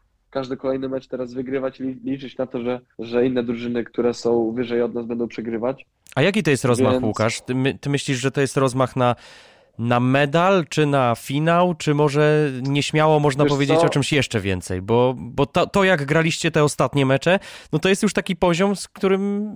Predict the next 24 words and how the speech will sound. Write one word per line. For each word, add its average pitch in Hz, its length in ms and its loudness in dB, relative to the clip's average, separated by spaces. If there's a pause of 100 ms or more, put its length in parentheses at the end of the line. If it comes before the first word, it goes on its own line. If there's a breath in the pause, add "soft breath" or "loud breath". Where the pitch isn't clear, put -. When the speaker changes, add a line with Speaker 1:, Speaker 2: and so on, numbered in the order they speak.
(120)
Speaker 2:
no, 196 100 -4
trudno 254 280 0
sobie 160 220 2
wyobrazić, 139 480 2
żeby 131 160 2
był 139 160 2
jakiś 151 340 0
zespół, 175 320 0
który, 165 200 0 (720 loud breath)
y, 135 140 0
na 147 180 2
dystansie, 151 520 0
powiedzmy, 143 360 0
jednego 151 380 2
meczu, 147 420 0
którego 147 300 0
nie 139 260 0
bylibyście 139 420 0
w - 40 -2
stanie 127 300 2
w 117 100 -4
lidze 117 240 0
pokonać. - 560 -6 (180 soft breath)
Speaker 1:
No, 160 480 2